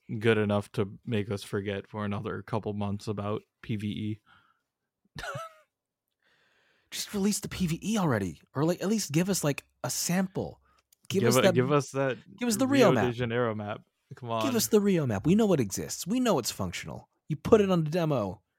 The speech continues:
Speaker 2: You put it in BlizzCon. Come on. This has been years. You've had more than enough time to, like, release it as a teaser, just so we know what you're working on. We know that if it's, if it's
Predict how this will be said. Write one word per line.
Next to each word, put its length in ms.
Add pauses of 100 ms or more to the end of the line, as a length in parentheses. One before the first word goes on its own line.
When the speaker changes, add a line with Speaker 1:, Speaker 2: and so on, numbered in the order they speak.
(400)
Speaker 2:
You 80
put 160
it 80
in 140
BlizzCon. 640 (480)
Come 120
on. 300 (100)
This 120
has 80
been 140
years. 540 (380)
You've 100
had 100
more 220
than 120
enough 240
time 300
to, 100
like, 360 (480)
release 460
it 80
as 100
a 60
teaser, 480 (340)
just 220
so 80
we 120
know 260
what 180
you're 100
working 320
on. 140
We 100
know 260
that 160 (300)
if 160
it's, 280
if 140
it's 360